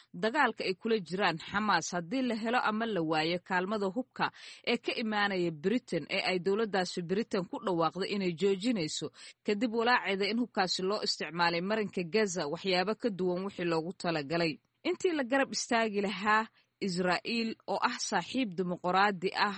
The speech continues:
oo isdifaacaysa kana difaactamaysa wuxushnimada, go'aanka khaldan ee Britain ay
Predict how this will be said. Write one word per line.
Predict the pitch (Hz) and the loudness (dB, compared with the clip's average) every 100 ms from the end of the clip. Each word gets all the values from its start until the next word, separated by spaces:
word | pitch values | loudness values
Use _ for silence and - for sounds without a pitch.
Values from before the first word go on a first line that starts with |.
| - | -6
oo | 226 | -4
isdifaacaysa | 180 156 170 - 214 - 151 160 - 196 180 - - _ | -4 -4 -8 -2 0 0 -2 -4 0 0 0 -6 -20 _
kana | - 277 247 | 0 2 2
difaactamaysa | 190 - 196 - - 214 180 - 202 | 0 -2 -2 -2 -4 -2 0 0 0
wuxushnimada, | 190 180 170 185 190 220 175 - - - | -2 -2 -6 -2 -2 0 -2 -4 -12 -20
go'aanka | - 175 - 285 - | -8 -4 0 0 0
khaldan | 262 226 214 220 - | -4 -2 0 0 0
ee | 185 | -2
Britain | 151 202 - 214 185 | 0 -2 0 -2 0
ay | 185 | -2